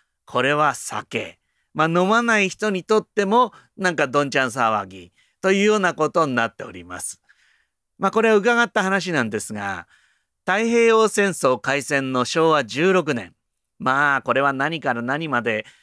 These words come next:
国民の生活の締め付けが始まった、そんな時にですね、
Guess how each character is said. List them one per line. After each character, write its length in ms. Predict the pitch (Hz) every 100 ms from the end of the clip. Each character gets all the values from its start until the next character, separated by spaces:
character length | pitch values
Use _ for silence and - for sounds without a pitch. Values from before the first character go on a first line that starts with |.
| _
国 240 | 123 139
民 160 | 143 147
の 120 | 143
生 200 | 127 147
活 260 | 143 143 139
の 120 | 147
締 160 | - 143
め 120 | 147
付 200 | - 156
け 40 |
が 100 | 147
始 240 | 135 135 143
ま 120 | 147
っ 100 | 139 -
た、 260 | 139 135
そ 160 | - 156
ん 140 | 196
な 120 | 208
時 280 | 208 190 156
に 120 | 107
で 120 | 98 98
す 160 | -
ね、 380 | 101 113 110 92